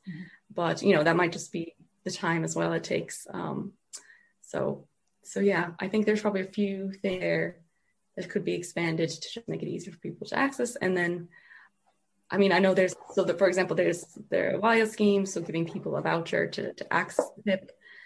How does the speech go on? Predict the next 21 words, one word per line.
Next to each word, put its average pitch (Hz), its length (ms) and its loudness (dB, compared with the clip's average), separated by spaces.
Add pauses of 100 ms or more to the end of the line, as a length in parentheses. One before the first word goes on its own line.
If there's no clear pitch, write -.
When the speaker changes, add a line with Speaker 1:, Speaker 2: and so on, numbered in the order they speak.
(340)
Speaker 2:
Uh, - 180 2
I 208 80 4
think 202 180 0
that's 190 140 -12
a, 202 300 -10
uh, - 260 0
another 180 240 2
recommendation 180 480 -2
I, 175 220 -2
I 180 160 -2
made, 175 240 -2
if - 100 -10
I 175 60 0
recall. 175 380 -2
So 175 120 -8
try - 220 -2
to 170 120 -2 (180)
streamlining 185 560 2
that 175 180 0
service 175 680 0 (540)
within 196 560 4